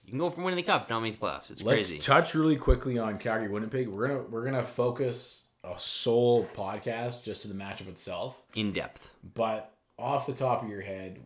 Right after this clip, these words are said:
Speaker 2: what do you look at? Um, I feel like my nutshell,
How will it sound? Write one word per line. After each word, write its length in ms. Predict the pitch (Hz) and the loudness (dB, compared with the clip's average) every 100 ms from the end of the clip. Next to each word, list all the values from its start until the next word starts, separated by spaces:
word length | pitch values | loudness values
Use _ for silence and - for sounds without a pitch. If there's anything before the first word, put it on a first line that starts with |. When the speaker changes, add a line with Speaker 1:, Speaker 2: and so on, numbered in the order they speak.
| _ _ | _ _
Speaker 2:
what 260 | 107 104 110 | -16 -6 -4
do 60 | 113 | -2
you 100 | 104 | 0
look 220 | 98 101 | 0 -2
at? 400 | 98 95 - - _ _ _ _ - | -4 -4 -6 -14 _ _ _ _ -16
Um, 360 | 95 95 90 - | -12 -10 -10 -8
I 140 | 101 | -8
feel 440 | 95 - 123 135 | -8 -6 0 2
like 380 | 131 117 101 - - _ - | 2 2 0 -6 -20 _ -12
my 220 | 104 101 92 - - - - _ _ _ | -8 -8 -10 -16 -20 -20 -20 _ _ _
nutshell, 880 | 110 127 151 - - 120 127 156 170 | -2 0 0 -2 -4 -2 2 2 2